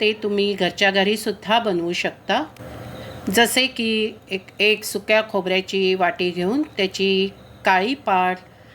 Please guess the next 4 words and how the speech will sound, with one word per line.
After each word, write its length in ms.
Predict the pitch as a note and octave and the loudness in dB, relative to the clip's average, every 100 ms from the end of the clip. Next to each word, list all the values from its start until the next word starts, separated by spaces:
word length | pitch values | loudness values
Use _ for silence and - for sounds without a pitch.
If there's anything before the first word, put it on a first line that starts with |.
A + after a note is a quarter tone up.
| - - | -14 0
काढून 320 | F3+ F3+ G3 | 0 2 0
टाकून 480 | F#3+ E3+ - A3+ D#4 - - - - - | 0 -2 0 0 0 -4 -20 -20 -18 0
आपण 500 | F#3 F3+ G#3 G#3+ C#4+ D#4 - - - | 0 2 2 2 2 -4 -14 -10 0
ते 400 | F#3+ G3 G3 | 2 4 0